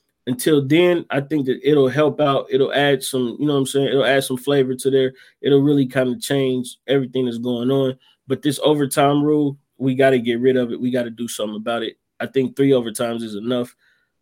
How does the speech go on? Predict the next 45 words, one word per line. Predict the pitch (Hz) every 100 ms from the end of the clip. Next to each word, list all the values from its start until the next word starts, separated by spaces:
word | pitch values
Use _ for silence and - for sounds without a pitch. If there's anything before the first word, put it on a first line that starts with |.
| _
Um, | 123 113 107 98 92 _ _ _ _
nine | 123 131 143 135
is, | 120 107 107 -
is | 104 107 - _
too | - 139 123
far. | 101 90 -
Seven | - 156 156 135 120
is | -
too | 117 104
far. | 90 82 58 -
Five | - 131 156 147 120
really | 143 135 113 104
is | -
too | - 110 107
far. | 90 82 - _ _ _
I | 95
think | 135 131 123
three | 147 143 139
is | 117
a |
solid | 107 135 123 120
number. | 131 127 123
If | 117 117
you | 123
can't | 135 123
do | 123
that, | 123 120 -
go | 123 131
ahead | 127 120
and, | 117 87
and | 104
call | 107 113 110
it | 104
a |
tie. | 104 80 71 _ _ _ _ _
Um, | 113 117 113 104 101 - _ _ _ _ _ _ _ - _ _ _ - -
and | 117
that's | 127 127
pretty | 135 127
much | 127 110
all | 104
I | 104
got | 101 101
for | -
that. | 110 95